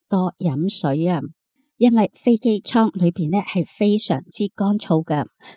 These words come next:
據科學數據顯示，飛機艙裏邊維持嘅相對濕度，通常一般都係十至到二十度之間。聽落就知道真係好乾燥啦，但係有幾乾燥呢？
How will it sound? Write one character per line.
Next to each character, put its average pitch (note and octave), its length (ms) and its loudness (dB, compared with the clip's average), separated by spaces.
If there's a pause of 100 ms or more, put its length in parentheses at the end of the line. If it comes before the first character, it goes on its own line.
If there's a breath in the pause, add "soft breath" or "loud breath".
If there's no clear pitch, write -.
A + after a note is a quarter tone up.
據 A3+ 140 4
科 - 240 -2
學 A#3 220 0 (180)
數 F3+ 320 4
據 F3 220 2
顯 F3 320 0
示， - 180 -4 (500)
飛 C4 180 4
機 B3 200 2
艙 A#3 320 2
裏 E3+ 180 4
邊 E3+ 220 -2
維 E3+ 260 0
持 - 180 -4
嘅 F3+ 240 -2
相 G#3+ 300 2
對 E3+ 200 0
濕 - 180 -8 (140)
度， C#3 180 0 (340)
通 B3+ 200 2
常 - 260 -2
一 - 180 -4 (120)
般 A#3 200 4
都 A#3+ 140 2
係 G#3+ 320 -4 (220)
十 - 200 -8 (160)
至 F#3 200 -2
到 E3+ 100 0
二 F3 300 -2
十 - 200 -4
度 D#3 240 0
之 - 180 -8
間。 F3 340 -4 (400)
聽 A3+ 260 0
落 G3+ 220 2
就 D3 220 0
知 G#3+ 260 0
道 E3 200 2 (160)
真 G3 200 2
係 G3 200 0
好 E3 300 2
乾 F#3+ 260 0
燥 E3 240 -2
啦， D#3+ 200 -2 (260 soft breath)
但 B3 160 2
係 A#3+ 220 4
有 F#3 280 2
幾 E3 240 -2
乾 G#3+ 280 2
燥 F3+ 280 0
呢？ F#3 200 0